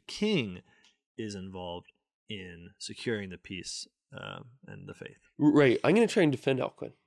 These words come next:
Speaker 1: Go for it. I'll be Charlemagne, you be Alcuin.
Speaker 2: All right, here we go. <laughs>
Speaker 1: Bigger.
Speaker 2: So, so I, I, I would defend him on two f-, two fronts. The,
Speaker 1: Yeah.
Speaker 2: the first of all is Charlemagne's argument is definitely right.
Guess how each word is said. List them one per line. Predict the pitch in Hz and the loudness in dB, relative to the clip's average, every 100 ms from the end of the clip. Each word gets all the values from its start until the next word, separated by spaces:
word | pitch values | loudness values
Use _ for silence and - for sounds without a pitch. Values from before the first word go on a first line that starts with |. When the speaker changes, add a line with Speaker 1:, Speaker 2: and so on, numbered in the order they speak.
| _ _ _ - | _ _ _ -12
Speaker 1:
Go | 73 | -12
for | - - | -10 -14
it. | - | -12
I'll | |
be | 95 | -12
Charlemagne, | 107 95 85 85 | -8 -8 -10 -14
you | 85 | -18
be | 92 | -18
Alcuin. | - - - | -20 -2 4
Speaker 2:
All | 127 | 6
right, | 120 123 | 6 4
here | 147 - | 0 -4
we | - | 0
go. | - - 403 - 381 453 - - 190 - | -2 4 6 8 6 4 4 4 2 2
<laughs> | |
Speaker 1:
Bigger. | - 240 247 240 214 170 87 85 | 0 4 4 4 0 -2 -4 2
Speaker 2:
So, | 180 - | 4 4
so | 139 190 | 6 6
I, | 151 160 - - - | 6 2 -4 -8 0
I, | 175 196 | 4 6
I | |
would | 180 190 | 6 4
defend | 175 254 | 4 6
him | 269 | 6
on | 175 | 4
two | - - 156 | 0 2 2
f-, | 139 - - | 0 -8 -12
two | - 139 | -6 -6
fronts. | - - 98 - - - | -4 -4 -4 -8 -12 -8
The, | |
Speaker 1:
Yeah. | 131 - | -8 -6
Speaker 2:
the | 139 | -8
first | - 269 - | -2 0 2
of | |
all | 143 | 2
is | - - - - | 2 -2 -18 -4
Charlemagne's | - 247 254 170 - | 6 8 8 6 4
argument | 147 147 147 | 0 2 2
is | 117 110 | 0 0
definitely | 120 - 120 113 - | 0 0 -2 -2 0
right. | - 87 - | 0 0 -8